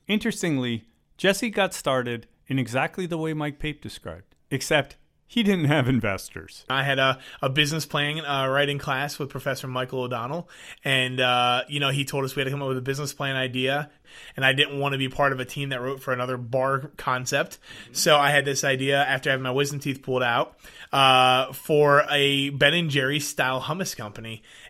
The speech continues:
Speaker 2: And when I started writing the business plan for it, I realized there was this massive gap in that market. Um, it was almost a billion dollar category, and there was one big contender really monopolizing it,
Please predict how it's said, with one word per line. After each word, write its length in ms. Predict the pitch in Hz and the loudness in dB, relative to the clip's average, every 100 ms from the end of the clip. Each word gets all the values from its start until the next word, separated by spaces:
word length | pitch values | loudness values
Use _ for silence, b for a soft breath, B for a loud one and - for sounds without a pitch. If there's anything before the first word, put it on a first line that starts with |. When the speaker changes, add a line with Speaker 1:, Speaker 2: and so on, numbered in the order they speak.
| - | -2
Speaker 2:
And 240 | 131 131 | 0 2
when 120 | 139 | 0
I 100 | 135 | 0
started 260 | 131 151 139 | 2 2 2
writing 180 | 143 143 | 0 -2
the 80 | |
business 400 | 123 135 143 156 | -2 -2 -2 -4
plan 260 | - 139 131 | -2 -4 -4
for 300 | 135 139 139 | -4 -2 0
it, 60 | 131 | 0
I 60 | |
realized 360 | 127 135 127 120 | 0 0 -2 -2
there 80 | 127 | -4
was 140 | 120 | -4
this 180 | 120 - | -8 -6
massive 680 | 139 139 131 131 - 131 120 | -4 -2 2 0 0 -8 -6
gap 360 | 117 117 131 - B B - | -6 -4 -8 -12 B B -2
in 160 | 147 151 | -2 0
that 220 | 139 139 | 0 -2
market. 540 | 131 131 131 180 - _ b b - | -2 -2 -2 -6 -8 _ b b -2
Um, 220 | 127 131 | 0 2
it 40 | 135 | 0
was 140 | 135 | -2
almost 240 | 143 139 | 0 -2
a 40 | 139 | -4
billion 340 | 123 135 135 | -4 -4 -2
dollar 240 | 135 127 123 | -2 -2 -4
category, 640 | - 127 151 160 175 208 | -2 -2 -2 -2 0 0
and 140 | 156 | -2
there 120 | 143 151 | 0 0
was 160 | 139 | 0
one 520 | 127 123 135 151 165 147 | -4 -6 0 0 0 -2
big 320 | 139 151 151 | 0 -2 -2
contender 540 | 156 139 147 196 147 | -6 -6 -6 -4 -4
really 240 | 120 131 127 | -4 -4 -4
monopolizing 760 | 123 117 190 - 104 107 113 | -4 -4 -6 -6 -10 -10 -12
it, 180 | 113 117 | -12 -14